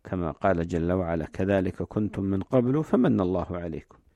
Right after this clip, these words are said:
آه، وهناك حقيقة جملة كثيرة من الحكم، لعلنا، يعني، نكتفي بهذا القدر مع ما للتوبة من الفضل الكبير والجزاء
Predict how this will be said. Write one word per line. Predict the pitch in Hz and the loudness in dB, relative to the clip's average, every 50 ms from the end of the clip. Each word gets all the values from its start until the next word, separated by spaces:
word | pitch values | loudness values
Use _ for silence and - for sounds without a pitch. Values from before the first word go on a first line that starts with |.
| _ _ _ _ _ _ _ _ _ _ _ _ - | _ _ _ _ _ _ _ _ _ _ _ _ -14
آه، | - - - - - 50 50 50 - | -10 -8 -8 -6 -6 -8 -8 -6 -6
وهناك | 117 123 143 175 196 170 - | -4 0 2 2 4 2 2
حقيقة | - - 127 - - 139 113 110 | 0 -4 -6 -2 -2 -2 -2 -2
جملة | 110 117 123 117 110 98 | -2 -2 0 0 0 -2
كثيرة | 90 - - 92 101 104 107 101 92 | -2 -4 -6 -4 -2 -2 -2 -2 -2
من | 92 90 80 | -2 -4 -4
الحكم، | 76 - - 107 - - 98 95 | -4 -4 -6 -6 -4 -4 -6 -4
لعلنا، | 98 82 82 101 104 101 98 95 98 110 - _ _ _ _ _ _ _ _ _ _ - | -4 -2 0 0 2 2 2 0 -2 -4 -6 _ _ _ _ _ _ _ _ _ _ -10
يعني، | - 113 117 131 | -8 -6 -4 -2
نكتفي | 139 156 147 - - - 101 107 104 | -2 -2 -2 -4 -6 -8 -6 -4 -4
بهذا | 98 101 98 87 98 98 - | -4 -4 -6 -6 -6 -6 -6
القدر | 87 90 - - 117 107 104 104 101 101 | -6 -6 -2 2 2 2 2 2 0 -2
مع | 101 90 85 90 92 92 - - _ _ _ _ _ _ _ - | -4 -4 -4 -6 -6 -6 -8 -12 _ _ _ _ _ _ _ -10
ما | - 107 107 107 | -4 0 0 0
للتوبة | 101 95 - - - 123 117 104 98 92 - - | 0 -2 -6 -4 0 0 0 0 -2 -4 -6 -6
من | 95 95 95 95 | -6 -6 -4 -6
الفضل | 90 - - 110 107 98 92 - - | -6 -4 -2 -2 -2 -2 -4 -8 -10
الكبير | - - - - 92 98 101 101 95 90 85 | -12 -12 -10 -10 -8 -6 -4 -4 -4 -4 -4
والجزاء | 82 82 85 87 90 90 92 104 104 101 - | -8 -10 -10 -10 -12 -8 -6 -4 -4 -4 -4